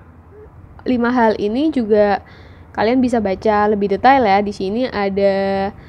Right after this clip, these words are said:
neraca pembayaran internasional, nilai kurs mata uang, peredaran uang dalam masyarakat. Nah, itu kalian nanti bisa, eh, baca lebih detail.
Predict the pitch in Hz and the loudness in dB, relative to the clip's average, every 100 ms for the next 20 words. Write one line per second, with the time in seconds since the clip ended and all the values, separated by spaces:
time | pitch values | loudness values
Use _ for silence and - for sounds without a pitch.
0 | - - 240 233 226 233 226 220 202 196 | -20 -4 2 2 2 0 -2 -2 0 0
1 | 196 175 190 185 190 226 330 330 262 240 | -2 -8 -8 -6 -6 -2 0 2 0 0
2 | 240 233 190 185 185 196 196 - 214 185 | 0 -2 -2 -2 -2 -2 -4 -6 -8 -4
3 | 180 - 311 269 233 226 233 226 214 196 | -4 -2 2 4 2 0 -4 -4 -2 -2
4 | 190 190 - 196 202 190 185 180 - 214 | -4 -6 -4 -4 -4 -6 -8 -10 -4 -2
5 | - 196 - 233 233 233 233 - 190 180 | -2 -2 -2 2 2 0 -4 -16 -14 -12
6 | 175 214 202 196 214 214 226 220 196 240 | -10 -8 -4 -2 -2 -4 -6 -6 0 0
7 | 262 - - - - 202 196 190 180 220 | 0 -6 -20 -20 -4 -2 0 -2 -2 -2
8 | 208 190 180 185 175 - | -2 -4 -6 -4 -4 -4